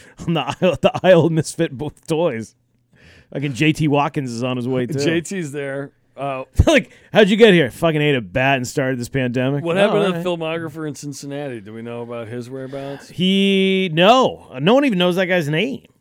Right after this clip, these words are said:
Speaker 2: Because he's dead.
Speaker 1: Yeah, probably. Could you imagine if he, these guys started ending up dead? Like, that would be amazing.
Speaker 2: I will, I will admit this. When I daydream, many times I daydream about the Patriots getting caught so red-handed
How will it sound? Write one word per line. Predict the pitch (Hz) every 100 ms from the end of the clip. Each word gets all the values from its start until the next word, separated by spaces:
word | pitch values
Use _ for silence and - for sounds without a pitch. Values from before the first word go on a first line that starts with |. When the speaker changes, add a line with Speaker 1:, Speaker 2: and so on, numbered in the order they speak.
| _
Speaker 2:
Because | - 82
he's | 78
dead. | _ 87 80
Speaker 1:
Yeah, | 120 185 160
probably. | - 117 160 - - 117
Could | -
you | 226
imagine | 165 143 131
if | 139 127 117 110
he, |
these | 127 127
guys | 110 120
started | - 110 104
ending | 101
up | 101 85
dead? | 95 92 104
Like, | 101
that | 156
would |
be | 110 -
amazing. | - 82 85 71 67 _ _ -
Speaker 2:
I |
will, | 190 294 311 -
I |
will | 190 208
admit | 147 127
this. | 147 135 - - - _ _ _ _ _ _ _ _ _ _ _ _
When | 143 143
I | 165
daydream, | 147 143 139 156 151 139 123 _ _ _ _ _ _ _ _ _ _
many | - 156 185
times | 160 170 156 139
I |
daydream | 123 135 135 127 135 127
about | 113 123 113 104 95 _ _ _ _ _ -
the | 135 123
Patriots | 135 139 127 135 123
getting | - 131 120
caught | 107 123 113
so | - - 127
red-handed | 120 120 104 117 110 110 101 90